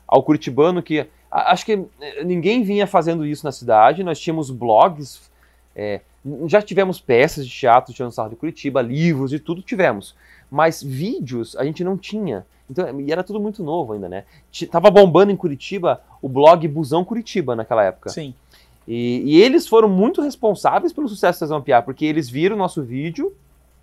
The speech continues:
Speaker 1: é, nós entramos em contato com eles, "Ó, se quiserem o nosso vídeo e tal." Eles publicaram, eles tinham muito acesso,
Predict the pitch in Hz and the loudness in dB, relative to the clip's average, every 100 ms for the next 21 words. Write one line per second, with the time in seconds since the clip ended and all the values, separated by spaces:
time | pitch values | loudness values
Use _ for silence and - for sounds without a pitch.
0 | _ _ _ _ _ _ _ _ _ 113 | _ _ _ _ _ _ _ _ _ 0
1 | 117 117 135 139 139 165 175 165 160 143 | 2 2 2 0 -2 -4 -4 -4 -2 -2
2 | 143 - 131 151 175 165 123 - - 127 | -2 -6 -6 -2 2 2 0 -8 -12 -4
3 | 123 151 147 127 120 127 117 131 139 _ | -2 -2 -4 -8 -10 -12 -6 -6 -6 _
4 | - 143 151 - 208 330 - 147 139 175 | -4 -2 -2 -4 -6 -6 2 6 6 4
5 | 247 - _ _ _ _ _ - 135 - | -2 -10 _ _ _ _ _ -10 -10 -6
6 | 175 160 175 285 233 - 151 151 - | -6 -2 -2 -2 -4 -2 0 0 0